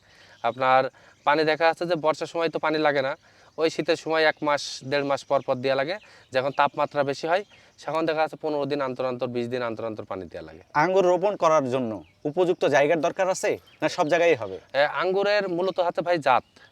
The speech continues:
Speaker 1: মানে বাংলাদেশে এত ভালো ভালো জাত এখনো কেউ ওইভাবে পায়নি। কিন্তু আমাদের মাধ্যমে বিভিন্ন জায়গায় বিভিন্ন জাত ছড়াচ্ছে। এই আঙুরগুলো, এই যে বাইকুনুর একলো, এগুলো ঝড় জঙ্গলেও যাতে লেগে রেখে দেওয়া যায়, তাও এমনিতেই আঙুর ধরবে। মানে এই ভ্যারাইটিগুলো এমনই।
Speaker 2: আচ্ছা,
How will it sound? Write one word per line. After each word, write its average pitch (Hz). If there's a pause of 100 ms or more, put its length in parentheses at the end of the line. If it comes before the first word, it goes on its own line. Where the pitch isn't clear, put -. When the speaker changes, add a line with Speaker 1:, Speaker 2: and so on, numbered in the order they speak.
(140)
Speaker 1:
মানে 135
বাংলাদেশে 165 (380)
এত 143
ভালো 156
ভালো 165
জাত 160
এখনো 160
কেউ 165
ওইভাবে 160
পায়নি। 156 (480)
কিন্তু 147
আমাদের 156
মাধ্যমে 165
বিভিন্ন 156
জায়গায় 156
বিভিন্ন 151
জাত 143
ছড়াচ্ছে। 147 (340)
এই 156
আঙুরগুলো, 170
এই 180
যে 170
বাইকুনুর 165
একলো, 160 (320)
এগুলো 165
ঝড় 156
জঙ্গলেও 214
যাতে 220
লেগে 208
রেখে 196
দেওয়া 180
যায়, 139
তাও 165
এমনিতেই 175
আঙুর 123
ধরবে। 90 (420)
মানে 139
এই 151
ভ্যারাইটিগুলো 147
এমনই। 107 (180)
Speaker 2:
আচ্ছা, 117